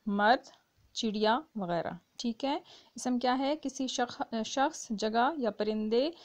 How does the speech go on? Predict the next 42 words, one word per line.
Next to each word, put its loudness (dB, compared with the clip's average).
जानवर 4
या -2
किसी -4
भी -2
चीज़ -4
का -4
नाम, -6
ठीक -6
है। 0
इसम -4
की -6
इकसाम, -2
मानी 4
के 0
लिहाज 2
से -4
इसम -2
की -4
दो 0
इकसाम 0
हैं, 0
ठीक -6
है। 0
कितनी -4
इकसाम 0
है? -2
दो 2
इकसाम 0
है, 0
इसम 0
नकरा 4
और 0
इसम -2
मारफा। -4
इसम 0
नकरा 2
ये 2
वो 2
इसम 2
है 2
जो -6
किसी -6